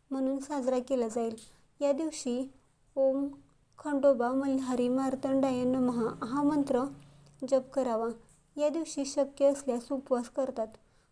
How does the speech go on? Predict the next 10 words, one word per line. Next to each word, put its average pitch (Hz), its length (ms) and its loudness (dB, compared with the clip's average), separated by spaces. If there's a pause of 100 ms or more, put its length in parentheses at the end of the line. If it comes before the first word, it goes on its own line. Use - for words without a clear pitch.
(100)
फळहा-, 269 600 -4 (180)
फळहार 277 680 -2 (140)
किंवा 285 280 -2 (100)
हल-, 277 220 -2 (400)
हलका 277 340 -2
आहार 269 300 0
या 254 160 2
दिवशी 262 340 0
घेतला 254 260 0
जातो. 240 360 -2